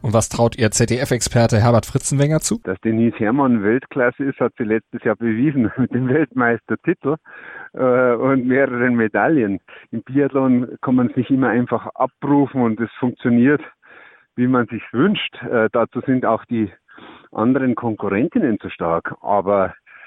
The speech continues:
Speaker 2: äh, von Denise, äh, die hat's ja immer drin. Sie muss, äh, ihre Rennen richtig einteilen.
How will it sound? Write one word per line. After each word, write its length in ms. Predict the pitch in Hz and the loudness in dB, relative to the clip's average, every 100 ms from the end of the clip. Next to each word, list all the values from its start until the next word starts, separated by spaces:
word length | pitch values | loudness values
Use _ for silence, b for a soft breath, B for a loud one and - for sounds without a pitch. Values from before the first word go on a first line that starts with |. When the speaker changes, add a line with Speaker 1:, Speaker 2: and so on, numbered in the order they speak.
| B B | B B
Speaker 2:
äh, 220 | - 120 113 | -8 -6 -4
von 200 | 110 101 | -2 0
Denise, 420 | 110 113 151 165 - - 147 | 2 4 4 2 -4 -10 -6
äh, 280 | - 131 120 104 B B B _ - | 0 2 2 -2 B B B _ -4
die 140 | 123 | -2
hat's 160 | 147 - | 0 -2
ja 80 | 143 | -2
immer 220 | 135 120 | -2 -2
drin. 280 | 110 104 92 _ B B B B B - | -2 -4 -6 _ B B B B B -2
Sie 200 | 123 131 | 2 2
muss, 320 | 135 139 160 - - | 2 2 0 -4 -10
äh, 400 | 160 147 123 127 | -2 2 2 0
ihre 300 | 143 127 123 | 2 4 4
Rennen 320 | 170 226 214 | 4 2 2
richtig 360 | 196 185 - 160 | 0 -2 -4 -2
einteilen. 680 | 143 160 156 151 147 156 | 0 0 0 0 2 0